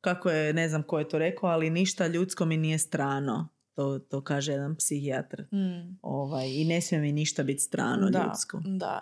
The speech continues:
Speaker 2: I normalno je osjećati ljubomoru i, ono, i u svim aspektima života. Onak, budem ja ljubomorna kad čujem, aha, ne znam, ti si dobila to i to, a ja nisam. Jebi ga, normalno da osjećaš, ono, taj osjećaj.
Speaker 1: Mm.
Speaker 2: Ili,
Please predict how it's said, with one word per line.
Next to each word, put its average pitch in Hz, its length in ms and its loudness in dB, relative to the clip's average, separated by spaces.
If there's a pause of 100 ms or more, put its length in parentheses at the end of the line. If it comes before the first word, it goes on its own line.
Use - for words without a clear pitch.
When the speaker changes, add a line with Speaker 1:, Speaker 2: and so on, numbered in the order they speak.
Speaker 2:
I 214 140 4
normalno 208 560 2
je 180 40 2
osjećati 185 540 0
ljubomoru 160 680 -2
i, 147 440 -4
ono, 147 420 -2 (320)
i 180 80 -2
u 190 60 6
svim 220 300 4
aspektima 190 560 2
života. 156 500 0
Onak, 160 280 0
budem 180 240 0
ja 196 120 4
ljubomorna 175 640 0
kad - 160 -6
čujem, 180 320 0
aha, 175 500 0 (420)
ne 170 280 0
znam, 147 560 -2 (160)
ti 190 200 0
si 185 300 2
dobila 165 540 4
to 180 220 2
i 175 60 2
to, 185 160 0
a 185 100 4
ja 160 220 4
nisam. 143 480 0
Jebi 180 220 2
ga, 165 120 2
normalno 190 420 2
da 180 160 2
osjećaš, 180 460 0 (340)
ono, 175 240 2
taj 160 240 2
osjećaj. 160 580 2
Speaker 1:
Mm. 170 100 -2
Speaker 2:
Ili, 175 580 2